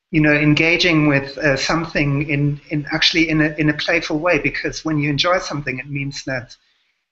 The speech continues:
um, that you, you're happy to, to try things, try different approaches, and see, uh, see what works for you and, and, and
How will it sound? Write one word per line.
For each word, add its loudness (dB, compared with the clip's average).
um, -4
that -2
you, 2
you're 0
happy 0
to, 2
to -4
try 2
things, -4
try 2
different -2
approaches, -2
and -8
see, 2
uh, 4
see 0
what 0
works 4
for 2
you 4
and, -2
and, -6
and -6